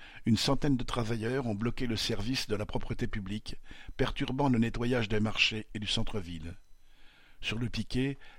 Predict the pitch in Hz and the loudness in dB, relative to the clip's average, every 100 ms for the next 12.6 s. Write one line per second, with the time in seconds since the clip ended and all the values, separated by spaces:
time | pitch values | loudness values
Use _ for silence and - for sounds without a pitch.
0 | - 98 101 120 - 120 120 110 - - | -6 0 4 4 4 2 0 -2 0 2
1 | 120 110 113 113 107 113 - 131 107 - | 4 4 2 2 2 4 4 2 0 2
2 | 117 117 117 98 104 - 101 - 101 110 | 2 0 -2 -2 -4 -4 -4 -4 -2 -2
3 | - - - - 110 120 143 123 104 98 | -4 -12 -18 -10 -6 -2 0 0 0 2
4 | 110 107 101 110 123 - - 135 117 107 | 0 0 -2 -2 -6 -12 -6 -2 0 0
5 | 107 107 98 110 117 131 - - - 107 | -2 -4 -4 -4 -6 -6 -16 -14 -6 -4
6 | - - 123 110 113 117 123 127 - 117 | -2 0 0 0 0 0 -2 -6 -4 -2
7 | 131 123 120 110 110 95 104 107 - - | 0 0 2 2 2 0 -2 -4 -8 -14
8 | - 120 113 110 - 107 117 117 - 107 | -6 -4 -2 0 0 0 0 -2 -6 0
9 | 117 101 107 95 107 - 101 98 - 85 | 0 2 -2 -4 -8 -8 -4 -2 -2 -4
10 | 80 - - - - - - - - - | -8 -12 -18 -20 -18 -18 -20 -20 -20 -20
11 | - - - - - - 107 104 - - | -20 -20 -20 -20 -16 -4 2 4 4 2
12 | 117 117 - - 131 139 | 0 0 0 0 -2 -4